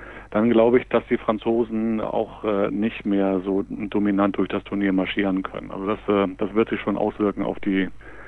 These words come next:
auf die Physis, äh, der Franzosen. Also die die, wie gesagt, sie haben einige Spieler wie Nassis oder Omayer, auch Karabatic, äh, wird ja älter und, äh, war in den letzten Jahren sogar tatsächlich mal verletzt.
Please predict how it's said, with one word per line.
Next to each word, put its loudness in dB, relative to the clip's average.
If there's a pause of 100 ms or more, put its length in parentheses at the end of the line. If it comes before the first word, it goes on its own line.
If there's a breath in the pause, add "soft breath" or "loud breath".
(180 loud breath)
auf -6
die 0
Physis, 2 (120)
äh, 2
der -2
Franzosen. -2
Also -4
die -8 (540 loud breath)
die, 0
wie 8
gesagt, 4
sie 4
haben 4
einige 4
Spieler 4
wie 4
Nassis 4
oder 0
Omayer, 4
auch -2
Karabatic, 2
äh, 0
wird 4
ja 6
älter 2
und, -6
äh, 0
war 2
in -2
den 0
letzten -2
Jahren 0
sogar 2
tatsächlich -6
mal -2
verletzt. 0